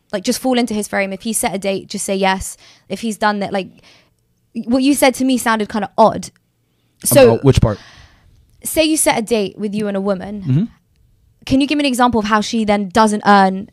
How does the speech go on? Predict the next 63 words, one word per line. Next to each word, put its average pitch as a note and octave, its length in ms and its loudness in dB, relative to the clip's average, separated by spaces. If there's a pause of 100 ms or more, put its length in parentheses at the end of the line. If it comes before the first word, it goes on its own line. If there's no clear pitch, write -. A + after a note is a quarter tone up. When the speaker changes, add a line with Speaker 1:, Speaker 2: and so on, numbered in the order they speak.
Speaker 1:
the G3+ 120 -4
chivalry? F#3 520 -2
Like, G#3 160 2
what C4 120 4
is A#3+ 60 0
she B3+ 140 -4
doing? G#3+ 180 2
She's - 160 -8
saying, A#3+ 200 4
"Actually, B3 260 2
I A3+ 60 8
don't A#3 80 6
wanna A3+ 120 4
go G#3 120 4
there. G3+ 160 6
I - 20 4
wanna G3 160 0
go G3 120 4
here." G3 360 -2 (240)
Like, A#3 100 2
if A#3+ 80 4
Speaker 2:
Well G3 120 8
Speaker 1:
you F3 60 4
suggest, C4+ 260 0
say D4 80 -2
you, B3+ 120 -6
say D4+ 220 -6
you C#4+ 320 -6
suggest, B3+ 300 -6
like, A3+ 100 -4
Mila, A3+ 360 0
which F3 140 -12
is G3+ 60 -8
a G3+ 60 -4
lovely G3 220 -4
restaurant F#3 300 -10
in F#3 60 -8
Miami, F#3+ 300 -4
and - 80 -8
she's - 120 0
like, C#3+ 80 8
Speaker 2:
Yeah. A#2+ 120 6
Speaker 1:
"Actually, - 220 -4
I'd F#3+ 60 -6
rather F#3+ 220 0
go F#3+ 140 -4
to F#3 200 -4 (280)
Pappy G#3 260 -2
Steak." E3+ 400 -4
Is G#3+ 100 -2
that A3 180 4
her A#3 140 2
not G#3 240 0
earning F3 180 -6
it? - 140 -14 (520)
Speaker 2:
Yeah, A#2+ 140 -4
th-, C3 280 0
so D3 180 8
th-, B2+ 180 4
that's D#3 200 6
a C3+ 60 8
red A#2 160 6
flag. G#2 320 2